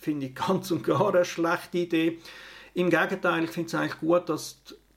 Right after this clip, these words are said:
dass man als Bürger auch ganz anonym mal im Internet sich kann informieren kann, ohne müssen zu preisgeben, wer man ist.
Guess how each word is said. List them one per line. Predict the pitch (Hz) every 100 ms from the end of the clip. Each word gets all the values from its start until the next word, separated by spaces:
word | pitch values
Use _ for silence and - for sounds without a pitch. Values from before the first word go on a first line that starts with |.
| _ _ _ _
dass | - -
man | 151
als | 139 -
Bürger | 156 170 165 147
auch | 139 135
ganz | 139 165 214 - -
anonym | - 143 143 175 220
mal | 196
im | 175
Internet | 190 220 202 190 -
sich | 170 -
kann | -
informieren | 160 - 147 151 202 202
kann, | -
ohne | 170 196
müssen | 180 175 -
zu | -
preisgeben, | 160 175 196 - - - 165 165 165 - -
wer | 127 214
man | 226 226
ist. | 220 - - -